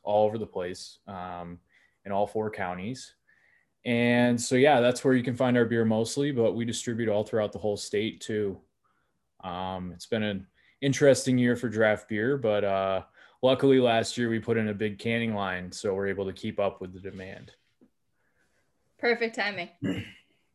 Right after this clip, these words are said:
Speaker 1: Yeah. <laughs>
Speaker 2: So to get started, can you tell us about some of the, some of the most popular brews that you have available right now?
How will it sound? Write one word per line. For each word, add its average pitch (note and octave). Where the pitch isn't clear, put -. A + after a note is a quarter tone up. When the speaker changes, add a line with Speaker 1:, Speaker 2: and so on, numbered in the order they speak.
Speaker 1:
Yeah. B2
<laughs> -
Speaker 2:
So C4+
to D#4+
get D#4
started, C#4
can B3
you C4
tell A#3+
us D4+
about A#3+
some A#3
of A#3
the, A3
some D4+
of D4+
the D#4+
most B3
popular A3
brews G3+
that -
you A3
have G3
available G3
right F#3
now? F3+